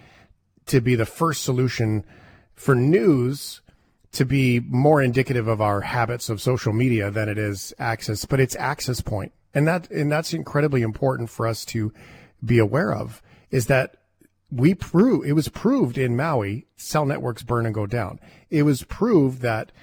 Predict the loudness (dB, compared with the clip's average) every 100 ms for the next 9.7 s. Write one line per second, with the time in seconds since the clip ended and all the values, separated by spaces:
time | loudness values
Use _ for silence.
0 | _ _ _ -2 0 0 -2 -2 0 0
1 | 0 0 2 0 -2 -4 -4 -6 -14 _
2 | _ _ _ _ _ -4 4 6 6 2
3 | -4 _ -12 -2 0 0 0 0 0 0
4 | -2 -2 0 -2 -2 -6 -2 -2 0 0
5 | -2 -4 -2 0 2 0 0 0 0 -2
6 | -4 -6 -2 0 2 0 0 0 0 -2
7 | -2 -2 -2 -2 -4 -4 -4 -2 -2 -2
8 | -6 -4 -2 -2 -2 -6 -6 -4 0 2
9 | 2 0 -2 -4 0 -2